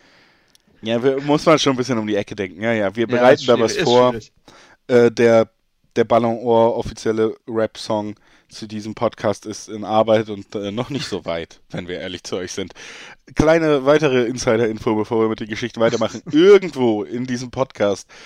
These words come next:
Speaker 1: gab's so Stromausfall bei einem der beiden Beteiligten. Wir wollen hier keinen angucken.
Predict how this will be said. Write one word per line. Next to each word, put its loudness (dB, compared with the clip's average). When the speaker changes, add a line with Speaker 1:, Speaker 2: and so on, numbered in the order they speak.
Speaker 1:
gab's 4
so 0
Stromausfall 0
bei -2
einem -2
der 0
beiden -2
Beteiligten. -6
Wir -4
wollen -4
hier -8
keinen -8
angucken. -8